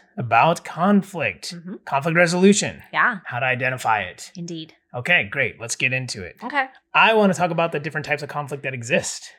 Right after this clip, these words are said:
Speaker 2: Great.
Speaker 1: And I didn't know there were so many.
Speaker 2: Yeah.
Speaker 1: But when we were researching this, holy moly.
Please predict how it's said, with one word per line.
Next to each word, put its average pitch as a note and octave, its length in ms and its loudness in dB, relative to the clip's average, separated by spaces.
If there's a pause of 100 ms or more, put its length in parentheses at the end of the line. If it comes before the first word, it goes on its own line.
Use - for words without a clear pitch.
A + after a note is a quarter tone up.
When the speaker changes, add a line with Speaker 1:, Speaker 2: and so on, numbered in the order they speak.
(480)
Speaker 2:
Great. A#3+ 420 -6 (240)
Speaker 1:
And G3 80 2
I F#3+ 80 8
didn't A3+ 320 6
know G#3+ 180 8
there F#3 140 6
were F3+ 80 0
so - 380 0
many. G3+ 520 2 (320)
Speaker 2:
Yeah. G3+ 180 -10 (280)
Speaker 1:
But A2 140 -8
when A2+ 140 -12
we D3+ 120 0
were E3+ 80 4
researching A#2 640 0
this, G2 320 -8 (100)
holy G3+ 540 0
moly. F3+ 720 0